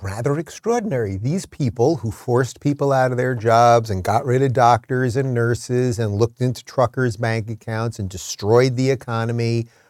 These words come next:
of Canada and have still, have just wrecked what Toronto once was and what some of the major cities, Montreal, once were, uh, suddenly they're going, "By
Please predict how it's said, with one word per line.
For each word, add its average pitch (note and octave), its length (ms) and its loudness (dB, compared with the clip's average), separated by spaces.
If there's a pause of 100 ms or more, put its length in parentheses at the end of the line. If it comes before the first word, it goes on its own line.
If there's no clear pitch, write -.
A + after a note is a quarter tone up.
of A2+ 160 0
Canada A#2 720 2
and G2 200 -6
have G2 360 -4
still, A#3 460 4
have B2+ 160 0
just - 200 0
wrecked A#2 460 0
what A#2 220 0
Toronto C3+ 520 2
once C3+ 380 2
was A#2+ 420 2 (220)
and A2 100 -2
what A2 140 2
some B2+ 160 4
of A#2 40 6
the A2 60 2
major A2+ 300 2
cities, B2 320 -2
Montreal, A2+ 680 2 (260)
once C3 380 2
were, G2+ 400 -4 (260)
uh, E3+ 140 4
suddenly A#3 640 2
they're C3 180 4
going, C3+ 440 -2
"By G#3+ 260 -8